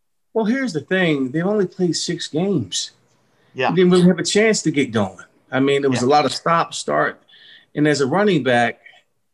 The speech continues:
Speaker 1: you know, it's hard to get in the rhythm with two running backs, with somebody with you. Then it's even tougher when you don't have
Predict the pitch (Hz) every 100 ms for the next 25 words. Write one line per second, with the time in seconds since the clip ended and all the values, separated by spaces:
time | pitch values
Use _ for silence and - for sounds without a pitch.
0 | _ - 139 135 123 - 170 - 185 139
1 | 120 135 135 120 143 131 117 107 - 220
2 | 165 123 104 110 110 113 - 127 131 120
3 | 117 165 - 113 107 139 123 113 - 147
4 | 123 - 226 143 127 127 135 135 139 147
5 | 143 139 143 135